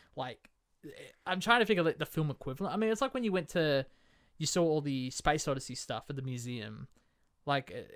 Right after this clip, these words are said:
it's, it's that kind of equivalent, I guess. But obviously, f-,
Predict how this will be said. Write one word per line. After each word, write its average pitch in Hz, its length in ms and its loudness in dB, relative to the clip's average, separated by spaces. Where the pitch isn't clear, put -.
it's, - 280 -10
it's 175 220 -2
that 185 240 4
kind 180 240 4
of 151 80 2
equivalent, 165 500 0
I 180 140 2
guess. 196 500 -2
But 139 160 2
obviously, 147 360 -2
f-, - 100 -12